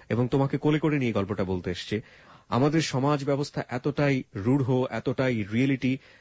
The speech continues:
ফেস করতে হয় আমাদেরকে, যে এই বাচ্চাটা এখন অঘোরে ঘুমাচ্ছে এবং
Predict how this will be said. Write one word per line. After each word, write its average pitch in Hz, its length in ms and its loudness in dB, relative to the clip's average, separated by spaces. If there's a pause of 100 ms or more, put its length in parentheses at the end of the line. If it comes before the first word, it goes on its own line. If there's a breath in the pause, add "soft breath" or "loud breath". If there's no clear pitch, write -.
(240 loud breath)
ফেস 135 180 2
করতে 135 240 -2
হয় 120 120 2
আমাদেরকে, 107 420 -2
যে 107 300 -4
এই 127 140 -2
বাচ্চাটা 123 340 0
এখন 123 140 -2
অঘোরে 160 460 2
ঘুমাচ্ছে 120 560 -4 (200 loud breath)
এবং 156 300 0